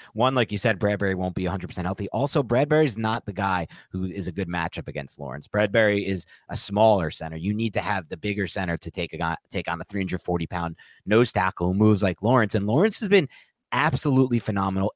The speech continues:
every single game this year. It's kind of insane. I've never really seen a season that dominant from an interior Giants defensive lineman in my entire life. You can maybe talk about, like, Keith Hamilton of yesteryear, but no one's put together a season like this.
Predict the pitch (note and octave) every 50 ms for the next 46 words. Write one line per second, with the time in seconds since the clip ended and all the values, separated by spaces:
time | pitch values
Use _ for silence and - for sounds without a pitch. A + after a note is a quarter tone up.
0 | _ - - - C#3+ D#3+ D3+ E3+ D3+ - - E3 D#3+ D3+ C#3+ B2+ G2 G#2+ A2 B2+
1 | C#3 C3+ G#2 - - F#2+ F2+ - - - - C3 D3 E3 D3+ C#3+ C#3+ B2+ - -
2 | B2+ C3+ B2+ G#2+ F#2+ F2 F#2 F#2+ G#2+ A#2 C#3 D#3+ D#3 E3 D#3 C#3+ B2 - - -
3 | - A#2 B2+ C3 B2 A#2+ - - - - - - G2+ - - A#2 A#2+ A2 A2+ A#2
4 | G#2+ G2+ G2+ A2+ - - _ - F#2+ F#2 G2 G#2 G#2+ A2 A2+ A2+ - - G#2+ F#2+
5 | F#2 F2 E2+ - - - - C3+ C3 B2 A2 G2+ F2+ - F#2+ F2 F2 E2+ - -
6 | - F2 F2 E2+ - D2+ - D#2+ E2 F2 E2+ D#2+ D#2+ - - - _ _ - A#2+
7 | C3 C3 C3 B2+ A#2 A2 - A#2 C3 B2+ A2 F#2+ F#2+ G2+ A2+ G#2+ F#2 - - A2+
8 | - A#2+ A#2 A2 A#2 B2+ C#3+ D3 D3+ - - C3 B2+ - C3 B2 - - F#2+ -
9 | - - A#2+ A2+ - - - F2 G#2 A2 A#2 A2 - A#2 G#2 F#2 D#2 E2+ G2 G2+
10 | G2+ - G2+ F#2+ G#2 G2+ - F3+ - - - _ _ - A#2+ B2+ C3+ D3 D#3+ F3+
11 | E3+ D3 - - C3 A#2 - G#2+ A2 G#2 G2+ G2 F2+ - - - G2 F2 F#2 F2+
12 | E2+ E2+ E2 D#2 - _ F2 F2 F2 - -